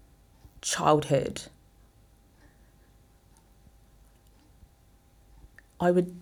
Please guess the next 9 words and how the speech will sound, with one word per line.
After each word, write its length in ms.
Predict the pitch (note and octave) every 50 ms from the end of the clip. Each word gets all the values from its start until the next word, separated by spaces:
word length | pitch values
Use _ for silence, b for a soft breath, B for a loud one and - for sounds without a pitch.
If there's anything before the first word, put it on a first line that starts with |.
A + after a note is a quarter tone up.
| - - _ _ - _ - - - - - _ -
probably 260 | - - - E4 D4
describe 520 | C4+ - G3+ - - - A3+ G#3+ F#3 F3 F3
it 160 | F3 - -
as, 160 | - E3 -
like, 300 | E3+ E3 E3 E3+ - - - -
a 40 | F3+
little 200 | A3 A#3+ A#3+ -
salmon 600 | - - - G#3 F#3 D#3 D3+ D3+ D3+ D3 C#3+ - b b b b b b b b b b b b b b b b b b _ _ _
swim-, 480 | - - - - G#3 G3 F#3+ G3 G3 G3+